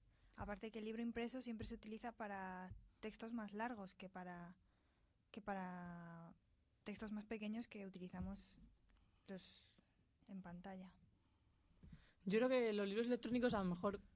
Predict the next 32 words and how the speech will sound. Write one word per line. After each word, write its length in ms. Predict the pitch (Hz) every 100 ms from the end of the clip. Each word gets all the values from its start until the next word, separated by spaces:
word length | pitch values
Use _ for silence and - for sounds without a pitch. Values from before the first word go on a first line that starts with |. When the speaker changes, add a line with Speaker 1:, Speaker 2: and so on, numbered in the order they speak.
| - -
Speaker 2:
hombre, 160 | 196 175
pueden 320 | 185 214 220
venir 180 | 220 208
bien 200 | 226 214
para 100 | 180
algunos 220 | 190 202
aspectos, 480 | 208 233 220 226 220
pero 400 | 185 175 170 165 - - - - - -
no 580 | 185 196 208 214 214 208
en 400 | 196 180 175 170
su 80 | 196
totalidad, 420 | 180 170 190 202
porque, 400 | 170 185 175 165
a 60 |
ver, 220 | 165 160 -
el 240 | 180 175
libro 300 | 180 185 208
tradicional 500 | 185 208 208 208 214
yo 100 | 190
creo 120 | 185
que 100 | 180
no 80 | 202
va 80 | 196
a 40 |
desaparecer, 600 | 185 180 165 156 - 185 180 - - - _
pero 680 | - 175 175 175 170 165 165
sí 180 | 165 202
puede 260 | 175 208 202
verse 260 | 202 208
visto 340 | 202 196 220 214
resentido, 640 | 208 190 160 214 196 151
porque, 640 | 160 - 170 160 156 151